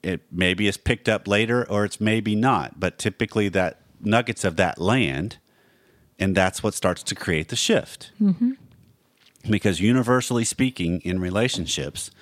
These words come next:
Speaker 1: when one of you takes the lead in something, the other person probably isn't gonna stand up and applaud.
Speaker 2: Uh, yeah, if it's something, uh,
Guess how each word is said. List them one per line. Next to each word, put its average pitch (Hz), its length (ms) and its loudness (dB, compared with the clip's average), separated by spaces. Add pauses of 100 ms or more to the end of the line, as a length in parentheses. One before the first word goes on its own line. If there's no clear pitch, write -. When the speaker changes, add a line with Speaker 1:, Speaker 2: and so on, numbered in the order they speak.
(460)
Speaker 1:
when 98 180 0
one 110 140 4
of 151 100 0
you 165 80 0
takes - 280 0
the 117 120 -2
lead 160 260 0
in 92 120 0
something, 98 420 -2
the 98 120 2
other 147 160 2
person 156 340 0
probably 165 420 2
isn't 147 240 2
gonna 147 180 2
stand 135 300 2
up 139 200 2
and 139 80 4
applaud. 131 480 0 (1600)
Speaker 2:
Uh, - 40 -10 (220)
yeah, 233 380 6
if - 120 -4
it's 196 160 4
something, 190 480 2
uh, - 80 -8